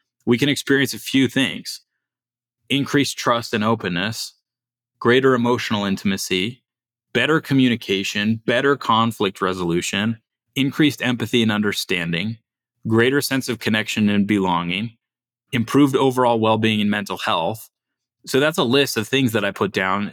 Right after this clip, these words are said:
Do we want those things? And are those reasonably linked to the level of psychological safety we have? Yeah, of course they are.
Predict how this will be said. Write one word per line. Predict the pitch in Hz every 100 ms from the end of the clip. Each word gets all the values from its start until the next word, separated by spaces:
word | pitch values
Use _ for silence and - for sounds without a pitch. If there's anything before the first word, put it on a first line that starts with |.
| -
Do | 117 175
we | 170
want | 120 113 131
those | 139 110
things? | - 107 135 143
And | - 110
are | 107
those | 113 123
reasonably | 104 113 113 110 107 104
linked | 101 101
to | -
the | 101
level | 98 95 98
of | 98
psychological | 98 95 95 92 -
safety | 92 110 98 90
we | 87
have? | 85 127
Yeah, | 113
of | 85
course | - 147 113
they | - -
are. | - -